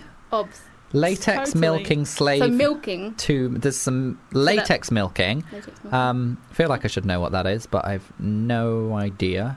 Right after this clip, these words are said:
Speaker 2: Uh, oh, oh, like
Speaker 1: Are they milking something?
Speaker 2: the way they name pornos is
Speaker 1: Yeah.
Speaker 2: always, like, really lazy. They just kinda chuck a load of words in, don't they? Like latex, milking, slave, mistress. It's just all in there. So I think it's
Speaker 1: It's
Speaker 2: like
Speaker 1: not a great storyline.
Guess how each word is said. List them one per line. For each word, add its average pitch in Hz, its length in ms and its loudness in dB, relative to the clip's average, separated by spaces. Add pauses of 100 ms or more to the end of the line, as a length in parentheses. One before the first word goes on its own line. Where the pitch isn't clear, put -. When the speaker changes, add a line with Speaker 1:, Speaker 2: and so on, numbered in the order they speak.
(120)
Speaker 2:
Uh, 143 200 2
oh, 190 440 0
oh, 214 320 4
like 175 200 2 (680)
Speaker 1:
Are 233 40 -4
they 240 100 2
milking 247 280 0
something? 175 340 -6
Speaker 2:
the 202 120 4
way 254 240 2
they 240 120 2
name 214 460 0 (240)
pornos 117 540 0
is 104 80 0
Speaker 1:
Yeah. 127 40 2
Speaker 2:
always, 123 220 0
like, 123 160 0
really 123 240 2
lazy. 120 460 0
They 147 100 0
just 156 140 -8
kinda 139 180 -2
chuck - 280 -2
a 127 60 4
load 117 140 2
of 107 80 0
words 131 380 0
in, 76 140 -2
don't 110 240 2
they? 71 160 -2
Like 101 160 0
latex, 110 540 0
milking, 104 600 2
slave, 104 600 2
mistress. 98 680 -2
It's - 160 -4
just - 180 -2
all 107 280 2
in 101 140 0
there. 95 120 -2
So 127 140 2
I 127 60 2
think 185 280 0
it's - 140 0
Speaker 1:
It's - 40 -2
Speaker 2:
like 127 160 4
Speaker 1:
not - 40 -12
a - 40 -16
great 190 140 -6
storyline. 185 380 -8